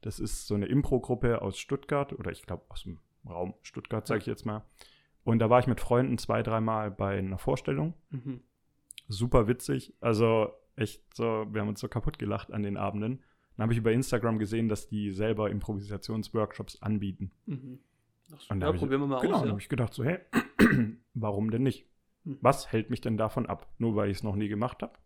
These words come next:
Speaker 2: Ja, genau.
Speaker 1: Kann ja trotzdem cool sein. Kann natürlich auch scheiße sein. Kann, ich hätte da jetzt auch am Dienstag rauslaufen können, hätte gedacht so,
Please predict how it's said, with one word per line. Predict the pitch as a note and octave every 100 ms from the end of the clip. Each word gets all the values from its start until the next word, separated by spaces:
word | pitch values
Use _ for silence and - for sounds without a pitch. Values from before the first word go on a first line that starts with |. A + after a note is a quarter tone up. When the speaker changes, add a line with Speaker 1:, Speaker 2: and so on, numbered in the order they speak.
| _ _ _ -
Speaker 2:
Ja, | D#3 D3 A#2+ -
genau. | C3+ B2+ A#2+
Speaker 1:
Kann | A2+ A2+
ja | A#2
trotzdem | B2+ D3 C3+
cool | F#3+
sein. | A#2 F#2
Kann | - C3
natürlich | C#3 D3+ D3+
auch |
scheiße | C#3 E3+ A#2 F#2+
sein. | F#2 F#2
Kann, | B2+
ich | A2+
hätte | A2
da | G#2+ G#2+
jetzt | G#2+
auch | A2
am | G#2+
Dienstag | G#2+ A#2 - G2+
rauslaufen | A2+ B2 A#2 A2+
können, | A2+ G#2+
hätte | G#2
gedacht | G#2+ G2+ -
so, | A2+